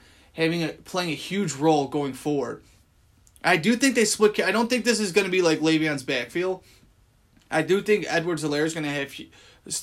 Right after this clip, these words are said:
uh, fantasy value as a, like, a R B two. And you could do, like,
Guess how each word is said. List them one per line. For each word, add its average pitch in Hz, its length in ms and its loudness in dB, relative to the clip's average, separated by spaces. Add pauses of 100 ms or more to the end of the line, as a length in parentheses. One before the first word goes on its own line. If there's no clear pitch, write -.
uh, 127 180 -2
fantasy 160 360 2
value 139 400 0
as 156 100 0
a, 127 80 -4
like, 127 380 -6
a 127 260 -2
R 139 220 -4
B 143 140 -2
two. 139 460 -4 (760)
And 143 240 -4
you 160 160 -2
could 160 140 -2
do, 185 140 2
like, 170 240 2